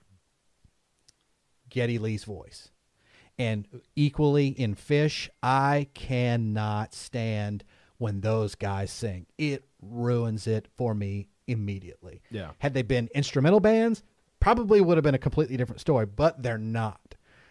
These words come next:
Speaker 1: So, at least for me, Neil Peart is amazing. Great player, great
Speaker 2: Yeah.
Speaker 1: feel, even when he had to do the Buddy Rich tribute, which is way out of his comfort zone.
Speaker 2: Very.
Speaker 1: Um,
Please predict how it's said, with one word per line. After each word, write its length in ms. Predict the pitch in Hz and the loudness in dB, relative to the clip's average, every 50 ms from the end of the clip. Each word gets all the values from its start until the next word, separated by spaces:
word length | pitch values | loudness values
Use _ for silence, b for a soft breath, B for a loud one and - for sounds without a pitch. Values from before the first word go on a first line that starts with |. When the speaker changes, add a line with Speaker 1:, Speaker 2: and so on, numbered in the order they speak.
| b b | b b
Speaker 1:
So, 480 | b - - 131 117 113 113 107 104 _ - | b -2 0 2 2 2 2 0 -4 _ -4
at 140 | 143 135 131 | -4 -4 0
least 380 | 139 170 220 247 233 - - | 4 4 4 4 2 -2 -4
for 180 | - 262 277 269 | -2 2 2 4
me, 440 | 254 208 160 135 127 127 123 120 - _ _ _ _ _ _ _ _ _ _ _ _ _ _ _ _ _ _ _ _ _ _ _ | 4 4 2 2 2 0 -2 -4 -6 _ _ _ _ _ _ _ _ _ _ _ _ _ _ _ _ _ _ _ _ _ _ _
Neil 280 | - 120 123 135 139 127 | -6 -2 2 2 2 2
Peart 400 | 131 - 143 147 135 135 131 - _ _ | 2 4 4 6 6 4 4 0 _ _
is 200 | - 143 135 123 | 0 0 2 2
amazing. 580 | 135 123 113 110 107 101 95 - 87 64 - - _ _ _ _ _ _ _ _ _ - | 2 0 -2 -2 -4 -4 -6 -10 -14 -16 -18 -20 _ _ _ _ _ _ _ _ _ -10
Great 240 | - 107 104 - - | -8 -8 -8 -6 -4
player, 340 | - 185 196 190 190 185 175 | 0 2 4 4 4 2 2
great 220 | 147 131 117 113 | 0 -2 -2 0
Speaker 2:
Yeah. 140 | 120 117 101 | 0 0 0
Speaker 1:
feel, 340 | 156 160 165 175 175 170 165 | 0 0 2 2 2 0 0
even 220 | 120 127 123 131 127 | -2 -2 -2 -2 -2
when 120 | 120 123 123 | -2 -2 0
he 80 | 123 | 0
had 140 | 120 117 113 | 0 0 0
to 40 | 104 | -2
do 160 | 101 101 117 | -4 -6 -6
the 100 | 113 104 101 | -6 -6 -8
Buddy 280 | 104 110 113 104 101 | -6 -6 -4 -4 -4
Rich 380 | 101 110 123 127 120 - - - | -4 -4 -4 -4 -4 -6 -12 -12
tribute, 460 | - - 165 160 151 165 165 165 - | -4 -2 -2 0 0 0 -2 -2 -2
which 180 | 117 104 - - | -4 -6 -8 -8
is 80 | 95 - - - | -14 -18 -16 -10
way 200 | - 165 175 175 | -4 0 2 2
out 140 | 160 156 151 | 2 2 2
of 60 | 131 | 0
his 120 | 127 120 | -2 -4
comfort 380 | - - 175 170 151 - 143 - | -4 -4 -4 -4 -4 -6 -8 -4
zone. 260 | 160 160 156 156 160 | -2 0 0 0 2
Speaker 2:
Very. 440 | 160 135 139 131 113 104 95 92 90 b b b b b | 2 4 4 4 2 0 -4 -8 -12 b b b b b
Speaker 1:
Um, 440 | b 123 113 110 104 104 101 95 95 | b -2 0 0 0 -2 -4 -6 -10